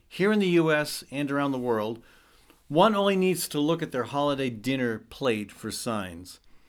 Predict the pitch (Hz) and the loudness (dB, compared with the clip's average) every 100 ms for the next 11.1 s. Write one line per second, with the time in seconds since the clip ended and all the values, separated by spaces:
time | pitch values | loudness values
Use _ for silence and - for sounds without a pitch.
0 | _ _ _ _ - _ - 160 208 247 | _ _ _ _ -20 _ -2 2 4 4
1 | 233 226 185 175 180 165 180 180 175 160 | 6 6 4 0 0 -2 0 0 0 2
2 | 151 147 - - _ _ _ - 160 208 | 4 2 -2 -20 _ _ _ -2 2 2
3 | 202 190 185 165 131 - 170 180 170 113 | 0 -2 -2 -4 -8 -4 -2 -2 -2 -2
4 | 104 104 - 117 113 120 117 135 147 151 | -2 -2 -6 -6 -2 -2 -4 -2 -2 -2
5 | 127 110 110 98 98 110 107 107 104 _ | -2 -2 -4 -10 -6 -4 -4 -6 -10 _
6 | _ _ _ _ _ - 131 123 104 - | _ _ _ _ _ -6 -2 -2 -4 -10
7 | 95 95 123 135 127 - - - - 131 | -14 -8 -6 -4 -6 -12 -20 -20 -12 -6
8 | 127 120 117 120 123 117 101 - 120 120 | -6 -4 -4 -6 -8 -12 -14 -14 -10 -4
9 | 139 131 123 151 143 131 123 117 127 131 | -2 -4 -4 -4 -2 -2 -2 -2 -4 -4
10 | 139 135 147 101 98 - 110 107 104 101 | -4 -6 -4 -4 -6 -8 -6 -6 -8 -10